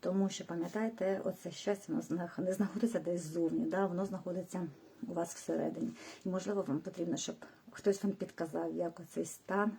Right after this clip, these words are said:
його, а, а, відчути, да, як його витягти, а, а, з, з, зсередини, да, і як насолоджуватися тим, а, що,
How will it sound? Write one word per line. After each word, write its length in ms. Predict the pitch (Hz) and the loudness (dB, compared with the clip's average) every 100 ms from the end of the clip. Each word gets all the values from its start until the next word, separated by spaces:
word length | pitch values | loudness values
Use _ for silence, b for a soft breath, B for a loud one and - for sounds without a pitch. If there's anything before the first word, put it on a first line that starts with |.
| - - B B B B - | -8 -20 B B B B -8
його, 280 | - 160 - B B - | -2 -2 -2 B B -10
а, 60 | 175 170 160 - - | -2 0 0 0 -4
а, 200 | 190 165 | -2 0
відчути, 680 | - 180 - - 226 233 185 | 0 -2 -4 -2 0 2 2
да, 180 | 160 180 | 4 4
як 260 | 175 180 175 | 6 4 2
його 180 | 156 165 | -2 4
витягти, 500 | 196 190 156 - 160 - 202 | 4 4 -2 -4 -2 -2 -4
а, 160 | 185 175 160 143 B - _ _ _ _ - - - - - | -4 -4 -6 -10 B -20 _ _ _ _ -20 -20 -20 -8 0
а, 200 | - 202 | 2 2
з, 240 | 165 165 175 | 2 2 2
з, 180 | 175 | 2
зсередини, 640 | - - 196 214 233 185 165 | 0 6 8 8 6 4 2
да, 260 | 165 175 | 2 0
і 380 | 175 - 180 180 180 B B B | 0 -2 -2 -2 -4 B B B
як 520 | - 180 180 - - - | 0 2 2 -4 -8 -4
насолоджуватися 880 | 180 170 - 175 175 170 165 - - 165 | -4 -4 -2 0 0 -2 -2 -4 -6 -2
тим, 260 | 190 196 - | 0 0 0
а, 380 | 185 180 170 175 | -2 -2 -2 -4
що, 440 | - - - 175 | -2 0 2 0